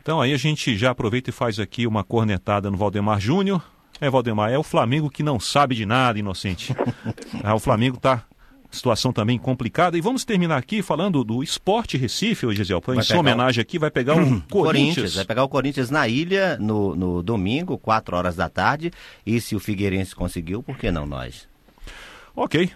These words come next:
Speaker 1: Vladimir Espinosa, muito obrigado por sua participação. Prazer aí falar com você de novo aqui no ar. E vamos aí acompanhar o trabalho do Gareca, supersticioso, antiverde,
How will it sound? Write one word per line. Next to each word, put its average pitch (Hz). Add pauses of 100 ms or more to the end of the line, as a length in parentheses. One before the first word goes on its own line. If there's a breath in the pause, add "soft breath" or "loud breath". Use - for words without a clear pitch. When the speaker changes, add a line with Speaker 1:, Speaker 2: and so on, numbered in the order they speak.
Speaker 1:
Vladimir 214
Espinosa, 214 (180)
muito 208
obrigado 196
por 175
sua 185
participação. 190 (800)
Prazer 131
aí 156
falar 143
com 135
você 131
de 120
novo 123
aqui 120
no 135
ar. 170
E 147
vamos 143
aí 147 (260)
acompanhar 139
o 147
trabalho 127
do 127
Gareca, 156 (600)
supersticioso, 160 (280 soft breath)
antiverde, 180